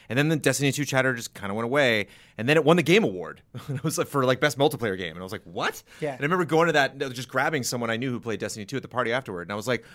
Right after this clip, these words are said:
Speaker 1: "What happened?" And they're like, "Dude, Destiny two is amazing." And I'm like, "When did that happen?" And they're like, "Well, gradually, but where it's at now is really exciting." I was like,
Speaker 2: Yeah.
Speaker 1: "I missed that." Like, here's this game completely went through a transformation,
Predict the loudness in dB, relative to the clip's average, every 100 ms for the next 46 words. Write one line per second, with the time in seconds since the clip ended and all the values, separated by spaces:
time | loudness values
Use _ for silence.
0 | -2 6 6 6 4 4 2 0 -6 -4
1 | -4 -4 -4 0 0 0 -4 -2 0 0
2 | 4 4 6 4 4 2 0 -6 -10 -6
3 | -4 -4 -6 -6 0 0 -2 -8 -8 -2
4 | -2 -2 4 4 6 2 2 0 0 -4
5 | -6 -2 -2 -2 -8 -6 -4 -4 -8 -14
6 | -16 -4 -2 0 0 -4 -10 -14 -20 -12
7 | -4 -2 -2 -4 -4 -2 -2 -2 -4 -12
8 | -16 -8 0 4 6 6 2 0 -4 -4
9 | -6 -6 -6 -6 -8 -12